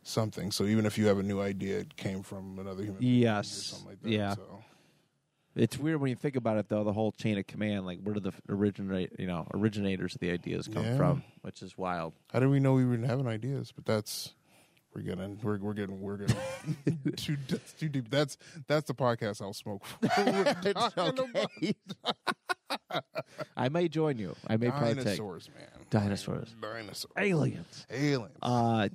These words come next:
Speaker 2: <laughs> when you're, when you have goals and such, does it, um, do you feel when you tell other people about your goals in life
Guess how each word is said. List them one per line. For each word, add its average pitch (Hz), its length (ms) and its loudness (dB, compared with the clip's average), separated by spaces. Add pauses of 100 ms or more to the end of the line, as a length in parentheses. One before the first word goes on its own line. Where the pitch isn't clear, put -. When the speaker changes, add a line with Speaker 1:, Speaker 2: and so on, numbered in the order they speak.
(280)
Speaker 2:
<laughs> - 360 -6
when 180 180 4
you're, 320 320 2
when 214 240 0
you 302 120 2
have 220 160 0
goals 160 340 4
and 131 120 0
such, 110 440 2 (140)
does 143 220 2
it, 214 140 0 (1040)
um, 117 600 2 (340)
do 139 120 -2
you 220 100 4
feel 185 840 2 (1120)
when 147 220 0
you 135 160 4 (200)
tell 151 280 4
other 147 160 2
people 139 320 2
about 127 340 2
your 123 100 0
goals 117 380 2
in 113 120 -6
life 107 580 -2